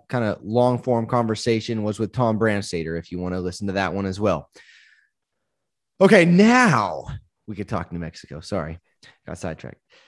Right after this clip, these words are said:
Three and six New Mexico is coming to town. The Lobos, one and four in Mountain West. Head coach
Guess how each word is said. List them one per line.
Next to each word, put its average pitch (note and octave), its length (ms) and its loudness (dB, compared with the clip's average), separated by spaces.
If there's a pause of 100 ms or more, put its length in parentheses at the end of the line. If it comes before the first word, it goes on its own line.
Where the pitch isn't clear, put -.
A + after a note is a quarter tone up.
(240)
Three C4 140 8
and A3 80 6
six G#3 200 2
New G3 120 6
Mexico D#3 540 6
is A#2+ 120 -6
coming D3+ 260 2
to B2 60 -2
town. A2 400 -2
The A2 60 -4
Lobos, A2+ 880 2
one C#3+ 340 6
and E3 160 4
four C#3 300 4
in A2+ 80 0
Mountain G#2 340 -2
West. F#2 500 -6 (580)
Head A2+ 220 -2
coach G#2 380 0